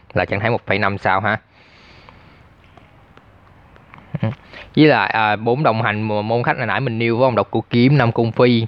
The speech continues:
Kinh Kha với lại Ngu Cơ, tất cả bốn đồng hành môn khách nó phải từ một chấm năm sao trở lên. Với lại bốn đồng hành môn khách nãy mình nêu trên, nó không ở trong, ờ, trạng thái ở trong gia viên. Trong trạng thái gia viên tức là khi mà anh em mở cái bảng đồng hành ra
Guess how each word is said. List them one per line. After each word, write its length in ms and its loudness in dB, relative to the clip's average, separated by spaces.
Kinh 220 0
Kha 140 -2
với 200 -2
lại 120 0
Ngu 180 -6
Cơ, 380 0
tất 200 -2
cả 140 0
bốn 200 -2
đồng 120 -2
hành 100 -2
môn 140 -4
khách 200 -4
nó 140 0
phải 260 -2
từ 200 0
một 280 -6
chấm 160 2
năm 160 0
sao 220 0
trở 220 -4
lên. 200 0
Với 220 2
lại 220 2
bốn 300 -2
đồng 200 0
hành 120 -2
môn 180 -4
khách 260 -6
nãy 200 -8
mình 220 -4
nêu 140 0
trên, 260 2
nó 140 0
không 360 0
ở 180 -2
trong, 440 0
ờ, 260 0
trạng 220 -4
thái 200 -2
ở 100 0
trong 220 -4
gia 100 2
viên. 260 4
Trong 200 0
trạng 200 -2
thái 260 -2
gia 140 2
viên 300 2
tức 200 -2
là 400 2
khi 200 0
mà 160 0
anh 140 -2
em 160 0
mở 320 2
cái 240 2
bảng 240 0
đồng 200 0
hành 300 -4
ra 380 0